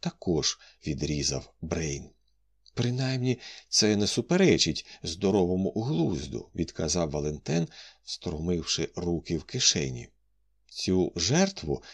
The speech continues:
вбито так само, як і першу. Її знайдено на відстані всього кількох ярдів від попередньої. І вбито її тією самою зброєю,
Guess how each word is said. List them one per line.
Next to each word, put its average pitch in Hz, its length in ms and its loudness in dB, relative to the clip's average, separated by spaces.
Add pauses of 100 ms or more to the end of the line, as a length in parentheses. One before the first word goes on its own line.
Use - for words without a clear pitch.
вбито 78 720 2 (120)
так - 200 -2
само, 160 420 2
як 131 260 0 (100)
і 180 60 -2
першу. - 600 -6 (280)
Її 104 460 4 (260)
знайдено 90 920 0
на 80 320 -2
відстані 85 680 -2 (200)
всього 90 500 2 (280)
кількох 82 680 0
ярдів 95 640 -2 (240)
від 85 380 0
попередньої. 71 920 -6 (380)
І 92 180 2
вбито 107 580 0 (300)
її 78 500 -2 (180)
тією 202 360 6
самою 95 440 4
зброєю, 78 680 2